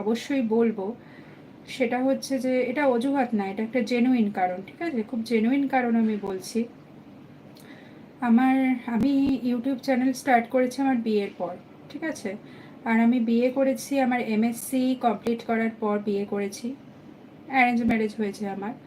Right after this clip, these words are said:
আর তার আগে আমি YouTube-এ আসার কথা কখনো ভাবিও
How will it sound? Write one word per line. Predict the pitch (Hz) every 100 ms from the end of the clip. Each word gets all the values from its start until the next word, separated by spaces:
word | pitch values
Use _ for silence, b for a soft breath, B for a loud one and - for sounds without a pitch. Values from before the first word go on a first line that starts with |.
| B B B B B 220 208
আর | 202 202 208 214 - - - - -
তার | 240 233
আগে | 233 233 254
আমি | 240 262 262 233
YouTube-এ | 233 233 254 233 254
আসার | 233 - 254 233
কথা | 233 262 240
কখনো | 247 247 247 247 226
ভাবিও | - 185 233